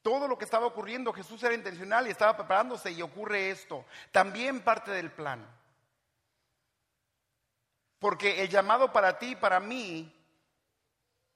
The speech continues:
no es que Jesús quiere más de ti.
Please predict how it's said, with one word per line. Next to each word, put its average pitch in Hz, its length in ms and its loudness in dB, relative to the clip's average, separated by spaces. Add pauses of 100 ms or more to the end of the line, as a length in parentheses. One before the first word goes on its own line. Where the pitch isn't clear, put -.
(140)
no 220 260 0
es 240 140 0
que 220 100 -4
Jesús 202 440 -12
quiere 208 360 2 (200)
más 208 360 0
de 190 120 -2
ti. 233 340 -8